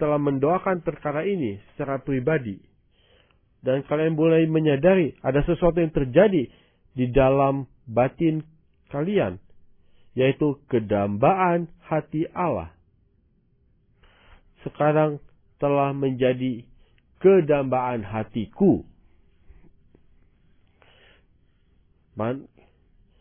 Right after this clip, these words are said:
manusia itu sangat normal bila memiliki kedambaan dalam hatinya. Kedambaan untuk menikah,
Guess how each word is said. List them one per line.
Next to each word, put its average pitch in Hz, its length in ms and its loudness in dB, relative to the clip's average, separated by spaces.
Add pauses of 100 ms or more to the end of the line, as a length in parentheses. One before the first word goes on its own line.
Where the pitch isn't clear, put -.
(180)
manusia 147 480 -2
itu 202 160 -6
sangat 180 320 -6
normal 196 480 -4
bila 143 200 -4
memiliki 139 400 -8
kedambaan 135 560 -4
dalam 131 280 -4
hatinya. 127 520 -8 (300)
Kedambaan 113 540 -4
untuk - 180 -12
menikah, 143 640 -6